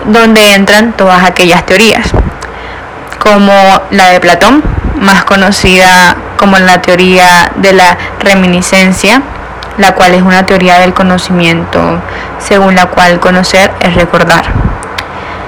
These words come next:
Esta quiere decir que adquirir conocimiento consiste en recordar lo que el alma sabía cuando habitaba en el mundo inteligible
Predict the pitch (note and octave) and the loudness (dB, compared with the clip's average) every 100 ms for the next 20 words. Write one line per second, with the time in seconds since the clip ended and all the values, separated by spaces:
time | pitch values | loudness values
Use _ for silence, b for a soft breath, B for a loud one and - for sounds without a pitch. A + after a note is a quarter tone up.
0 | - G3+ G3+ - A3 B3+ A#3+ B3+ A3 G3 | -6 -4 -2 0 0 2 2 4 2 2
1 | F#3 E3 - A3+ - G#3 G3 - F3+ E3+ | -2 -2 0 0 2 2 2 0 0 0
2 | - G#3+ A3 G3 F3 E3 F3 F#3+ G#3 F#3 | 0 0 0 0 0 -2 -2 -2 0 0
3 | - E3+ - - F#3+ G3 - G3 F#3+ F3+ | 0 -4 -4 0 0 0 0 0 0 0
4 | F3+ F3 E3+ E3 - G3+ G3 F#3+ F3+ F3 | -2 2 2 2 0 0 0 2 2 2
5 | F3 E3+ F3+ F#3 G3 F3+ F3 F3 F3 F#3+ | 2 2 0 2 2 4 2 0 0 0
6 | F#3 F3+ E3+ E3+ E3+ E3+ E3+ E3+ F3+ - | 2 2 0 0 2 2 4 4 2 0
7 | - - G3 F#3+ F#3 F3+ F3 E3+ F3+ F#3 | -6 -4 0 0 0 0 -2 0 2 2
8 | F3 - - - B B B B G3+ F#3+ | 2 -2 -10 -14 B B B B -2 0
9 | F3 E3 - G#3+ A#3 B3+ C4+ | 0 0 0 0 2 2 0